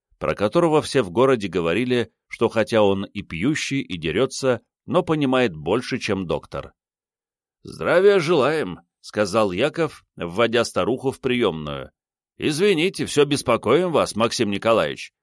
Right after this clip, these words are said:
своими пустяшными делами. Вот, изволите видеть, захворал мой предмет. Подруга жизни, как это говорится, извините за выражение».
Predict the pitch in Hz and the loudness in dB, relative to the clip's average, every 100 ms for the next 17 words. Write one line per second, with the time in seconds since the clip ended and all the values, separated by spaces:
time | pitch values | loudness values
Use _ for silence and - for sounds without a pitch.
0 | - 196 208 156 127 143 - 123 104 110 | -6 2 4 4 2 -2 0 0 0 0
1 | 110 107 131 98 76 71 - _ _ _ | 0 4 4 4 0 -8 -16 _ _ _
2 | _ - 82 160 220 185 127 170 196 135 | _ -8 2 2 4 2 2 2 0 0
3 | 151 156 196 165 - _ _ 82 120 165 | 2 2 2 -2 -4 _ _ -4 0 0
4 | 131 143 131 170 175 170 143 110 98 80 | 4 4 4 4 2 2 2 0 -2 -4
5 | - _ _ _ 82 101 185 185 160 113 | -8 _ _ _ -4 4 4 6 4 4
6 | 160 151 131 131 - 120 123 123 127 117 | 0 -2 -2 -2 0 0 4 4 4 0
7 | 113 98 - _ 113 127 139 123 87 107 | 2 0 0 _ 0 2 2 0 0 0
8 | 120 135 117 104 85 82 76 | 2 4 2 0 0 -4 -6